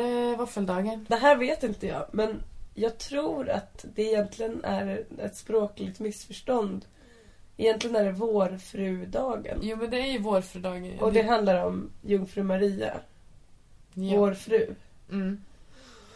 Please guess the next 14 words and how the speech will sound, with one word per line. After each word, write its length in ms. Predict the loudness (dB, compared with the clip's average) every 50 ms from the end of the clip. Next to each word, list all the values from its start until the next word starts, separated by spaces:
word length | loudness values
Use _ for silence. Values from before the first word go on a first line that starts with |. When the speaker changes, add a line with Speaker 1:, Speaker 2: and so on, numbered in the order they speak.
| -20 -20 -20 -20 -20 -20 -20 -8 2
Speaker 2:
Och, 460 | 4 6 6 6 4 0 -14 -8 -4
eh, 240 | -2 0 0 0 -2
sen 240 | -2 -2 0 2 2
har 100 | 2 2
det 340 | 2 0 -2 -2 -4 -4 -6
i 40 |
folkmun 580 | -6 -2 -2 -2 -2 -2 -4 2 4 4 4 4
då 100 | 2 -2
blivit 340 | -2 -4 -4 -4 -4 -2 0
våffeldagen. 1040 | -2 -2 -2 -4 -6 -4 -4 -4 -2 -2 -2 0 0 -2 -2 -2 -4 -4 -6 -12 -12 -8
Speaker 1:
Ja, 260 | -6 -6 -6 -6 -10 -14 -18 -20 -20 -20 -18 -12
det 200 | -8 -6 -6 -6
är 60 | -4
sant. 340 | -4 -2 -2 -2 -4 -4